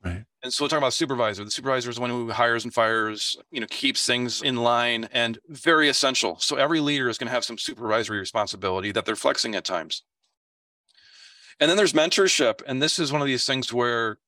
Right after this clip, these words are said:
Speaker 2: when you're mentoring colleagues, they come to you because you've, you've been there and you've done that. You have subject matter expertise, and they wanna hear what you think.
Speaker 1: Yeah.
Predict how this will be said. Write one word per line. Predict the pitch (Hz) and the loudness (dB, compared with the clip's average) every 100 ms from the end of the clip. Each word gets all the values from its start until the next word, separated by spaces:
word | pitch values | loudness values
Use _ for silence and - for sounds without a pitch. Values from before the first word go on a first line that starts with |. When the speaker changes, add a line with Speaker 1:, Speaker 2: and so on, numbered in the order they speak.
| _ _ - | _ _ -4
Speaker 2:
when | 139 | 0
you're | 127 | 0
mentoring | 135 147 160 | 0 -2 -6
colleagues, | - 117 120 110 | 0 0 0 -4
they | 110 | -6
come | 123 127 | -6 -6
to | 127 | -4
you | 120 | -4
because | 107 - 110 98 | -6 -4 -4 -2
you've, | 117 - | -6 -4
you've | 143 123 | -4 0
been | 123 120 | 2 2
there | 123 | 2
and | 120 | 0
you've | 113 | 0
done | 101 | 0
that. | 101 113 - | 2 0 0
You | 123 | 0
have | 110 | 2
subject | 131 113 113 | 0 0 0
matter | 120 107 | 0 0
expertise, | 113 120 113 117 123 135 - _ _ _ _ _ | -2 -2 -2 0 0 -2 -6 _ _ _ _ _
and | 139 | -4
they | 156 | 0
wanna | 185 151 | 0 0
hear | 131 151 | 0 0
what | 127 | 0
you | 131 | 0
think. | 127 180 170 95 - _ _ | -2 -2 -4 -6 -16 _ _
Speaker 1:
Yeah. | 117 95 | -10 -10